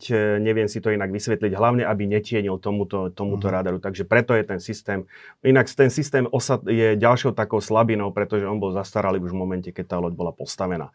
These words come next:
Speaker 2: Mhm.
Speaker 1: V osemdesiatom druhom, respektíve osemdesiatom treťom bola zavedená do výzbroje.
Speaker 2: Mhm.
Speaker 1: A tento rok je zároveň rokom Falklandskej vojny.
Speaker 2: Áno.
Speaker 1: A uká-, to je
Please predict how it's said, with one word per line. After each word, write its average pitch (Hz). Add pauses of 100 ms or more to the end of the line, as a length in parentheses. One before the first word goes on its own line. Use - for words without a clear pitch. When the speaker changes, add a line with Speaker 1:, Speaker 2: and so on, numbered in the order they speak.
(100)
Speaker 2:
Mhm. 95
Speaker 1:
V -
osemdesiatom 92 (360)
druhom, 90
respektíve 85
osemdesiatom -
treťom -
bola 76
zavedená 80
do 69
výzbroje. -
Speaker 2:
Mhm. - (760)
Speaker 1:
A 113
tento 185
rok 107
je 113
zároveň 139
rokom 135
Falklandskej 127
vojny. 92 (160)
Speaker 2:
Áno. 92 (340)
Speaker 1:
A 101 (100)
uká-, 160
to 139
je 110